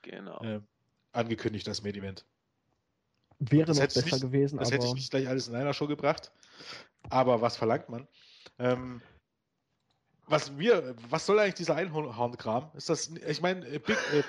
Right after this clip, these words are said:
Speaker 2: oder New Day ist ja überzeichnet, okay. Aber geht das jetzt nicht echt ein bisschen zu weit? Weil
Speaker 3: Ich
Speaker 2: das ist
Speaker 3: weiß
Speaker 2: ja nur
Speaker 3: es
Speaker 2: die
Speaker 3: nicht.
Speaker 2: allerletzte alberne Scheiße.
Speaker 3: Aber die Bellas machen das ja auch, ne? Dieses Goofy-Zeichen da.
Speaker 2: Ja, die machen ja die, die, das, das Loser-Zeichen.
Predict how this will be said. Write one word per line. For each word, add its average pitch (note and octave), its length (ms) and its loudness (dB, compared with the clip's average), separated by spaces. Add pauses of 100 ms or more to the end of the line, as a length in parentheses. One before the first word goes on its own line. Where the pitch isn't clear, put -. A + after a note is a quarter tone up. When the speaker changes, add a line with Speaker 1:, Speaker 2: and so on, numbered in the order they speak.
(260)
Speaker 2:
oder C#3 220 0
New A3+ 140 -6
Day F#3 180 6
ist F#3+ 160 0
ja E3+ 140 6
überzeichnet, B2+ 520 2
okay. A#2 300 -2 (320)
Aber C3+ 180 0
geht D3 200 4
das E3+ 160 2
jetzt F#3 180 -2
nicht F3+ 200 -8
echt F3 200 -2
ein - 20 -20
bisschen F#3+ 240 -4
zu E3+ 160 -2
weit? C#3+ 320 2 (680)
Weil C3+ 120 0
Speaker 3:
Ich D3 60 0
Speaker 2:
das D3+ 120 2
ist - 20 2
Speaker 3:
weiß C#3 80 4
Speaker 2:
ja - 80 0
nur - 80 -2
Speaker 3:
es D3+ 60 0
Speaker 2:
die A#2+ 60 2
Speaker 3:
nicht. - 120 -4
Speaker 2:
allerletzte F3+ 440 4
alberne G2+ 300 -6
Scheiße. F#2+ 400 -6 (240)
Speaker 3:
Aber C3+ 120 2
die B2 100 2
Bellas A2+ 320 0
machen D3 180 -2
das D3 160 -4
ja G#2+ 120 2
auch, D#3+ 300 0
ne? D3+ 200 0
Dieses A#2 340 -6
Goofy-Zeichen A2+ 800 -2
da. A2 140 0
Speaker 2:
Ja, C#3 60 4
die C#3 200 -4
machen F3+ 240 2
ja F3 140 4
die, D3 140 -4
die, C#3+ 200 -2
das, C3 360 -2
das C#3 200 -2
Loser-Zeichen. C#3 720 0